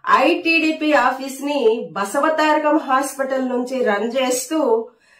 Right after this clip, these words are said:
షర్మిలమ్మ మీద కావచ్చు, భారతమ్మ మీద కావచ్చు, విజయమ్మ గారి మీద కావచ్చు,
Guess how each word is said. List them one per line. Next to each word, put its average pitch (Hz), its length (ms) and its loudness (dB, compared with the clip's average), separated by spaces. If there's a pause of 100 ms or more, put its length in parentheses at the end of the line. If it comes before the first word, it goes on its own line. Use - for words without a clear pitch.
(120)
షర్మిలమ్మ 330 640 4
మీద 320 200 4
కావచ్చు, 302 600 4
భారతమ్మ 262 680 0
మీద 285 240 2
కావచ్చు, 269 580 2
విజయమ్మ 262 640 2
గారి 254 280 4
మీద 247 260 -2
కావచ్చు, 233 760 0